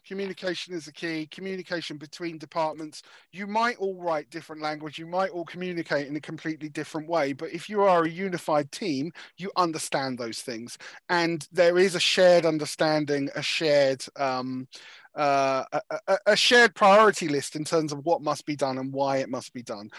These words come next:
That is fundamentally the role of a producer when they're making sure that all those departments are kind of talking and communicating with each other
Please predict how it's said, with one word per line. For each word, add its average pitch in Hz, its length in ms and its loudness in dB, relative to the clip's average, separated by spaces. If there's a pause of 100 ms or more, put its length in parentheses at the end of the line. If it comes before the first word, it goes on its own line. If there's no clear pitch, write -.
(260)
That 247 160 6
is 247 140 -2
fundamentally 208 760 4
the 165 120 0
role 165 320 6
of 135 100 -6
a 147 80 -4
producer 160 580 0 (300)
when 170 160 4
they're 170 140 2
making 170 380 0
sure 170 260 2
that 160 80 2
all 156 200 -2
those 151 220 0
departments 147 560 0
are 135 40 -8
kind 151 200 0
of 135 140 -6
talking 147 400 -4
and 131 100 -8
communicating 139 640 -4
with 131 160 -10
each 131 180 -10
other 123 280 -4